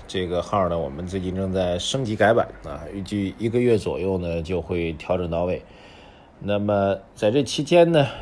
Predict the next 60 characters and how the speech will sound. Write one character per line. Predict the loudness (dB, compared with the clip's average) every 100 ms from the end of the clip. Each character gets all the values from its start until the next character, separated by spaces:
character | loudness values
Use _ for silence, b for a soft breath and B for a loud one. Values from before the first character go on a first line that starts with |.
| -4
大 | 2 6
家 | 8
在 | 10 10 8
收 | 6 2
听 | 2 2
了 |
我 | 0
们 | 0
相 | 0 0
关 | 2 0
音 | 0
频 | 0 0
节 | 0 -2
目 | -2 -4 -6
啊， | -12 -12 -14 -8
在 | -8
关 | -2 -2
注 | 0 -2
更 | 4 4 4
多 | 4 4
资 | 2 -4
讯 | -2 -6
以 | -8
及 | -8 -8 -8
需 | -10 0 2
要 | 4
和 | 4 2
我 | 2
们 | -2 -6
的 | -4 -2
编 | -2
辑 | -2
团 | -2 -2
队， | 0
包 | 2 2
括 | 0
本 | -2 -6
人 | -8
进 | -8
行 | -6
互 | -4 0
动 | 2 2
的 | 0
时 | -4
候， | -8 -12 B B B B B
大 | 2 4
家 | 2
可 | 0
以 | 0 0
关 | 2 2 4
注 | 2 0 -2 -8 -2
另 | 2
外 | 4 4
一 |
个 | 0 -2
微 | -2
信 | -2
公 | -2
众 | 0
号， | 0